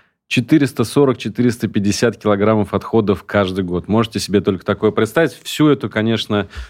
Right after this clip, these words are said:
э, груду мусора нужно как-то утилизировать, и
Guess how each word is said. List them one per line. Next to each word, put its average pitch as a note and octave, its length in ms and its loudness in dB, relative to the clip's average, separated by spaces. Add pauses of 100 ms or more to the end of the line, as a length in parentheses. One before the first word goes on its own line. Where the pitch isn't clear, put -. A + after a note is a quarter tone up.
(320)
э, G2 440 2
груду B2 540 4
мусора B2 460 4
нужно A2+ 360 4
как-то A2 360 -2
утилизировать, A2+ 1000 2
и A#2+ 280 2